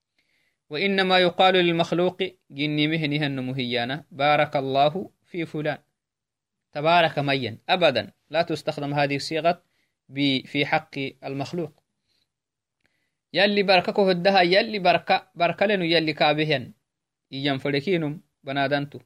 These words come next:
"بارك الله في فلان". هبلت بركة لها إيام فردينتك، تبارك إيام فردينت.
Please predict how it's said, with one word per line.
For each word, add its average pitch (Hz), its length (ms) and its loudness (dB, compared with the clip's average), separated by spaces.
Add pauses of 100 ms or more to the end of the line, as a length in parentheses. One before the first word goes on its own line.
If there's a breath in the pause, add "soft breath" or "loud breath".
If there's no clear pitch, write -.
(140)
"بارك 151 440 0
الله 143 480 -2
في 175 220 -8
فلان". 120 520 -6 (420)
هبلت 151 360 -4
بركة 135 340 -2
لها 131 260 -6
إيام 117 260 -4
فردينتك، 117 640 -10
تبارك 120 380 -4
إيام 113 320 -6
فردينت. 110 420 -10